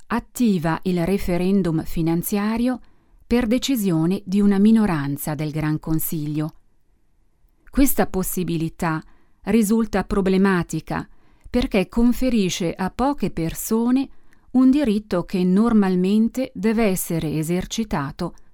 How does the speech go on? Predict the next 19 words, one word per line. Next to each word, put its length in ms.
da 200
un 100
numero 440
significativo 1200
di 200
cittadine 920
e 120
cittadini, 800
settemila 840
votanti. 760
Questa 400
possibilità 880
è 160
conosciuta 760
in 180
una 180
dozzina 540
di 100
cantoni, 720